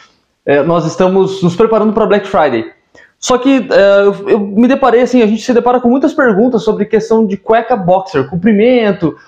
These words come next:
como é que é uma boxer mesmo e tal. Então eu resolvi trazer algumas peças de cueca boxer aqui pra você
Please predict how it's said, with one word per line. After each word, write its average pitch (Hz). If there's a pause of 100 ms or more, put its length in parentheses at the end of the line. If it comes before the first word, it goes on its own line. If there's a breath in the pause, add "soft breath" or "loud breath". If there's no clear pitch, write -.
como 220
é 254
que 254
é 247
uma 233
boxer 220
mesmo 208
e -
tal. 208
Então 240
eu 254
resolvi 254
trazer 247
algumas 226
peças 226
de 208
cueca 214
boxer 180
aqui 175
pra 190
você 185